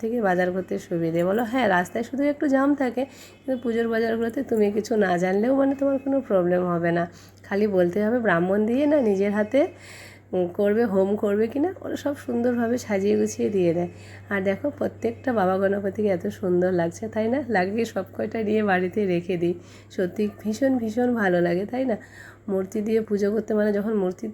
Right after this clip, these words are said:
দোকানে যাই না কিনতে, খুব, খুব ভালো লাগে। তো আমি যে গণপতি বাবাটাকে নিচ্ছি, সেটা নিশ্চয়ই আমরা পুজোর দিনেই দেখাবো, আজকে আর মুখটা দেখাবো না। তো সবগুলোই ভালো লাগছে, মানে পছন্দ করাটা খুব মুশকিল।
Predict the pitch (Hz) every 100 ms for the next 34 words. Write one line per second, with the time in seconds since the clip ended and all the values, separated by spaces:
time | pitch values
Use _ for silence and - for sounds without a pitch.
0 | - 180 196 220 240 269 330 311 277 262
1 | 196 180 - 269 247 - 262 226 180 170
2 | 165 170 180 - - - - - 196 185
3 | 202 214 214 190 196 214 233 226 233 233
4 | 240 254 254 - - 226 226 226 226 -
5 | 277 269 269 220 214 214 226 269 247 233
6 | 269 247 190 - 202 185 185 180 190 185
7 | 180 196 226 320 247 - - - - -
8 | - 190 175 180 196 269 269 311 320 254
9 | 214 175 170 170 180 185 190 185 185 226
10 | 233 233 247 254 240 220 180 170 - 180